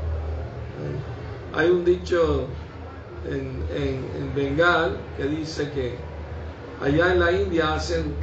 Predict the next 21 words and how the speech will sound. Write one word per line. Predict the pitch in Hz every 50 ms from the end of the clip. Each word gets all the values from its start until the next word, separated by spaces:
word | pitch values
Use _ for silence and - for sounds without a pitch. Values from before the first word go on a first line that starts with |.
| - - - - - - - - - - - - - - 120
hacen | 127 147 147 151 165 160 156 156 151
arepa, | 147 147 160 175 175 175 - - 147 143 156 156 151 -
tortillas | 143 143 127 - - 160 151 156 160 156 151 143 131 - -
de, | 135 127 120 117 110 - - - - - - - - - - - - - - - -
de | 135 139
estiércol | 127 113 113 120 156 160 165 165 165 175 160 143
de | 143 139 139
vaca, | 151 170 170 165 156 -
que | 139
la | 135 135 131 -
ponen | 160 151 170 165 151
a | 143
secar | - - 139 127 - 151 156 160
al | 147 127
sol | 123 - - 170 165 156 - - - - - - - - - - - - - - - -
y | - 143
con | - - 143 147 156
eso | 160 160 - 175
la | 165 160 151
usan | 151 151 151 151 - 170 165 160 151
para | 143 151 143 143 139 135 135 135 135 131 -